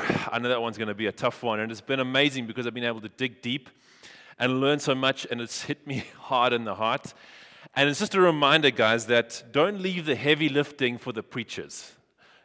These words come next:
Get into that word, just like Anita said, get into it and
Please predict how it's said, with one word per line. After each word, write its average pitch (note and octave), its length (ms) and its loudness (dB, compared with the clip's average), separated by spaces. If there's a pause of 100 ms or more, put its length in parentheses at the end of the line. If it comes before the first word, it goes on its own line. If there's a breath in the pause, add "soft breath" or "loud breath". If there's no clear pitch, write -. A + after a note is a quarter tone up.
(100)
Get F3 180 4
into F3 320 -4
that C3+ 200 2
word, A#2+ 380 2
just - 140 -6
like C3+ 160 2
Anita C3 340 -4
said, A#2 360 -2
get C3+ 140 4
into C#3+ 380 -2
it - 300 -6 (540 loud breath)
and G#2+ 280 -2